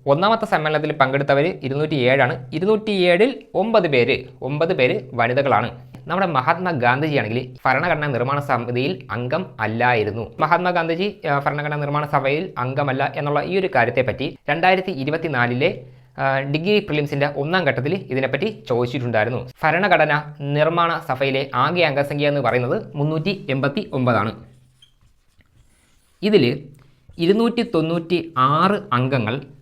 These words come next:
തിരഞ്ഞെടുക്കപ്പെട്ട അംഗങ്ങളാണ്. ഇതിൽ മുന്നൂറ്റി എൺപത്തി ഒമ്പതിൽ ഇരുന്നൂറ്റി തൊണ്ണൂറ്റി ആറ് അംഗങ്ങളെന്ന് പറയുന്നത് തിരഞ്ഞെടുക്കപ്പെട്ട അംഗങ്ങൾ, തിരഞ്ഞെടുക്കപ്പെട്ട അംഗങ്ങൾ.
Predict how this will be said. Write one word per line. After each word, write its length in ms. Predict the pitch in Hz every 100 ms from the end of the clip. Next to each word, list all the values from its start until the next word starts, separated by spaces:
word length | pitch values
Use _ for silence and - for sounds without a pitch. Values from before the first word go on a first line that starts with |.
| _ _ _
തിരഞ്ഞെടുക്കപ്പെട്ട 720 | 160 175 214 214 190 190 147 196 196 -
അംഗങ്ങളാണ്. 960 | 110 113 127 151 165 135 117 - - - -
ഇതിൽ 420 | 123 170 240 - - -
മുന്നൂറ്റി 560 | 131 143 160 160 226 -
എൺപത്തി 480 | 135 135 143 170 180
ഒമ്പതിൽ 640 | 127 123 131 139 190 - - - _ _ _
ഇരുന്നൂറ്റി 560 | - 147 175 175 165 196
തൊണ്ണൂറ്റി 360 | 156 147 151 165
ആറ് 200 | 151 143
അംഗങ്ങളെന്ന് 460 | 131 127 139 143 143
പറയുന്നത് 600 | 127 131 135 202 - - - -
തിരഞ്ഞെടുക്കപ്പെട്ട 640 | 127 135 139 143 147 139
അംഗങ്ങൾ, 500 | - - 127 113 120 113 - - - - _ _ _ _ _ _ _ _ _ _ _ _ _ _ _ -
തിരഞ്ഞെടുക്കപ്പെട്ട 460 | 156 156 151 147
അംഗങ്ങൾ. 420 | 165 190 156 104